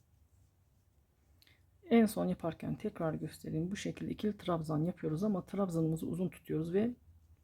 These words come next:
sadece bir hamle yapıyoruz. Tığımızla bunları toplayacağız. İki. Toplamda altı tane yaptım. Siz ipiniz azsa eğer beş tane yapabilirsiniz.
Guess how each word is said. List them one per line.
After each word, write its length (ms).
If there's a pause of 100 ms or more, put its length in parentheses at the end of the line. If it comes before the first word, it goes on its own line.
(140)
sadece 380
bir 100
hamle 280
yapıyoruz. 420 (640)
Tığımızla 600
bunları 460
toplayacağız. 600 (1080)
İki. 540 (580)
Toplamda 520
altı 320
tane 240
yaptım. 600 (680)
Siz 520 (220)
ipiniz 480
azsa 360
eğer 420
beş 240
tane 380
yapabilirsiniz. 1080